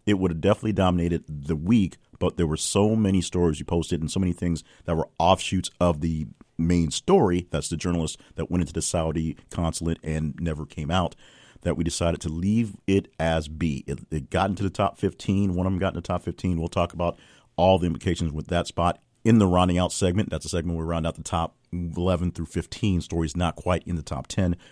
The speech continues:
We also will talk about the almost irrelevant story of the week. That story is, uh, glorious because it comes in usually one of the last stories we post before we hit the cutoff to turn in to get the numbers in. And this week we got in a not as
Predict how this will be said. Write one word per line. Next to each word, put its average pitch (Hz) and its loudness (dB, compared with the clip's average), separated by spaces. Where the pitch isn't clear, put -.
We 98 2
also 113 2
will 117 0
talk 104 2
about 98 0
the 95 -2
almost 101 4
irrelevant 92 0
story 87 0
of 73 -2
the 78 -6
week. 101 0
That 120 4
story 110 4
is, 98 2
uh, 87 2
glorious 107 2
because 87 -2
it - 2
comes 180 4
in 160 6
usually 202 2
one 175 0
of 139 4
the 135 6
last 127 6
stories 110 2
we 101 2
post 98 2
before 92 -2
we 87 -2
hit 98 -2
the - -6
cutoff 82 0
to 85 -4
turn 87 -4
in 82 -2
to 76 -6
get 78 -6
the 82 -6
numbers 85 -2
in. 71 -6
And 87 -2
this 120 4
week 113 2
we 95 2
got 98 4
in 90 0
a 85 0
not 208 -2
as 98 -2